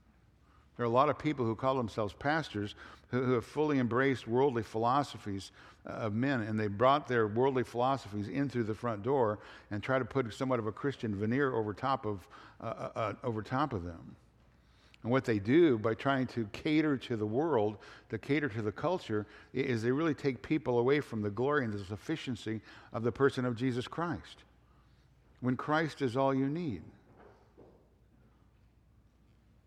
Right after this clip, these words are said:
And what you need is a deeper understanding of the person of Jesus Christ. And that deeper understanding of the person of Jesus Christ will cause you to grow deeper in your knowledge of him and grow in, in a deeper relationship with him.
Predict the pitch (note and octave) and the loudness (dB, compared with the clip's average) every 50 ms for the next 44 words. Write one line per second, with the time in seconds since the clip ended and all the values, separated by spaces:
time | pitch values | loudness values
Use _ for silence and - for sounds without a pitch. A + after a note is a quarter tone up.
0 | _ _ _ _ _ _ _ _ - - - - _ _ - _ _ _ _ _ | _ _ _ _ _ _ _ _ -20 -20 -20 -20 _ _ -20 _ _ _ _ _
1 | _ _ _ - G#2+ G#2+ C#3+ F#3+ F#3+ D3 B2+ B2 C3 D#3 E3 D3+ A2 G#2 A2 G2+ | _ _ _ -6 0 2 2 2 4 2 2 4 2 2 2 0 0 0 -2 -2
2 | G2 C3+ D#3 D#3 - C3+ B2 A#2 G#2+ G2+ - - - C#3 D3+ D#3 C3+ A2+ G2+ G#2+ | 0 -2 -2 0 0 -2 0 0 -2 -4 -6 -6 -4 -2 -2 0 0 0 -2 -2
3 | - - C3 B2+ - G#2+ A2+ G#2 F#2+ G#2+ A2+ G2+ G2 F2 - - - D#3+ D3 G2+ | -2 0 -2 -2 -2 -4 -6 -4 -4 -4 -4 -4 -6 -8 -10 -8 -6 -4 -4 -4
4 | E2 - - - - - - - - - - - A#2 A#2 C3+ D3+ C3+ A2+ D3 E3+ | -6 -8 -14 -18 -20 -20 -20 -20 -20 -20 -10 -4 0 0 0 0 0 0 -2 -2
5 | - - D#3 C3+ B2 A#2 G#2 - - D3+ E3 D#3 B2+ A#2 A2 G#2 - D3 C#3+ - | 2 2 2 2 2 0 0 0 -2 0 0 0 0 0 0 0 2 0 0 0
6 | A#2+ A#2+ A2 G#2 B2+ C#3 B2 A2 G2 - - D3+ D#3+ D3+ C3+ - G#2+ A2 - - | -2 -6 -4 -2 -2 -2 -2 -2 -4 -4 -2 -2 0 0 -2 -4 -6 -8 -8 -4
7 | - C#3+ D3+ D3+ A2+ B2 A#2 A2 G#2+ A2+ B2 A#2 A2 G2+ F#2+ F#2+ A#2 C#3 D#3+ D3+ | -2 -2 -2 -2 -2 -2 -2 -2 0 2 2 2 2 0 -2 -2 -2 0 0 0
8 | - A2+ G2+ G2+ A2 - - - - - - - - A#2+ A#2 A#2 A2+ A2+ A2 A2+ | 0 0 0 0 0 -2 -6 -14 -20 -20 -18 -8 -4 -2 0 2 2 0 0 2
9 | B2 C3+ D3+ E3+ D#3+ B2 G#2 G#2 F2+ F#2 G#2 G#2+ G#2+ A2 A2 G#2+ A2 - B2 A2 | 2 2 2 0 0 -2 -2 -4 -4 -4 -4 -2 -2 -2 -2 -4 -4 -6 -8 -6
10 | G#2+ A#2+ C3 C3+ C3+ C#3 A#2+ A2 G#2+ - - A2 G#2+ G2+ G2 G2+ C3 D3+ D3+ - | -2 0 2 2 2 0 -2 -6 -10 -8 -6 -4 -4 -4 -4 -4 -4 -4 -4 -2
11 | C3 A#2 G#2 G#2 G2+ G#2 A#2+ C3+ D#3+ D3+ - - D#3 C3 - - G2+ F2 - - | -4 -2 -2 -2 0 0 2 2 2 0 -2 -6 -8 -8 -8 -8 -10 -10 -10 -12
12 | E2+ E2+ - - - | -14 -14 -14 -18 -18